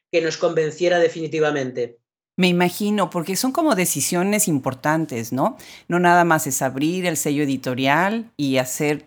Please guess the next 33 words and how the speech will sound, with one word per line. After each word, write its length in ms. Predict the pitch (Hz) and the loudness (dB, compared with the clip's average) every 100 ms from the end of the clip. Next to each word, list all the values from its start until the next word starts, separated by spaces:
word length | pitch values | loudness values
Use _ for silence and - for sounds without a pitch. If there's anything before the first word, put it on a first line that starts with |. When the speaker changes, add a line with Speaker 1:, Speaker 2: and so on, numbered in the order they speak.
| _ | _
Speaker 2:
precisamente 680 | 127 123 143 151 139 143 | -6 -4 -2 -2 0 -2
todo 360 | 139 - 151 165 | -2 0 0 2
lo 180 | 160 135 | 0 -4
que 80 | 135 | -4
se 160 | 147 | -4
necesita, 800 | 123 123 127 - 151 151 156 135 - | -4 -4 -4 -2 -2 0 0 -2 -6
tener 240 | 127 123 | -6 -4
un 120 | 120 | -2
equipo, 480 | 120 120 185 160 135 | -4 -4 -6 -6 -8
tener 280 | 123 123 127 | -6 -4 -4
el, 200 | 127 - - _ _ - | -6 -10 -16 _ _ -8
el, 160 | 143 - | -8 -4
el 140 | 143 | -2
espíritu, 640 | 131 131 - 185 175 151 139 | -2 -4 -4 -4 -2 -2 -4
la 100 | 123 | -4
filosofía, 680 | 131 123 131 131 156 165 185 _ _ - | -4 -6 -6 -6 -2 -2 -4 _ _ -2
pero 160 | 165 | 2
además 380 | 170 180 202 202 | 2 2 0 2
nombrar. 640 | 175 147 135 131 120 120 - | 2 2 2 2 0 -4 -6
Cuando 260 | - 143 151 | 0 2 4
nombras, 600 | 165 185 196 208 214 214 | 4 4 4 2 2 0
en 120 | 156 | -2
ese 160 | 147 151 | -2 -2
momento 460 | 139 139 139 139 | -2 -2 -2 -6
algo 260 | - 131 131 | -4 -4 -4
existe, 600 | 131 - 135 127 - 117 | -6 -6 -4 -6 -6 -8
¿no? 160 | 113 - _ _ _ _ _ | -8 -10 _ _ _ _ _
Y 100 | - | -2
bueno, 280 | 175 170 - | 2 2 2
Páginas 440 | 190 190 220 190 165 | 2 0 0 0 0
de 80 | |
Espuma, 460 | 160 - 208 196 190 | -2 0 0 2 2
además, 520 | 165 165 180 190 - | 2 2 2 2 -4